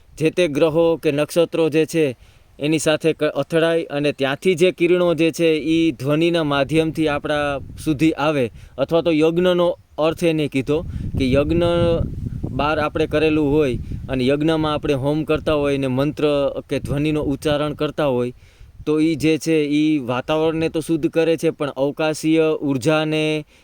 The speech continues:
નીચે ખેંચવા માટે કે ઉતારવા માટે પણ જે છે ઈ માધ્યમ બને છે.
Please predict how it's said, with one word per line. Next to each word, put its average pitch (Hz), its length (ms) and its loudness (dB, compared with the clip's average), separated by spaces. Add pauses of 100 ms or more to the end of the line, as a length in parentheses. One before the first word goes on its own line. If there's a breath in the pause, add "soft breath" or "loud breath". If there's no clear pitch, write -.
(100)
નીચે 151 440 2
ખેંચવા 156 500 -2
માટે 151 420 -2
કે 151 100 -6
ઉતારવા 151 460 -2
માટે 147 300 -4
પણ 143 200 -6
જે 139 160 -2
છે 151 140 -4
ઈ 143 140 -2
માધ્યમ 127 480 -4
બને 107 240 -4
છે. 92 180 -18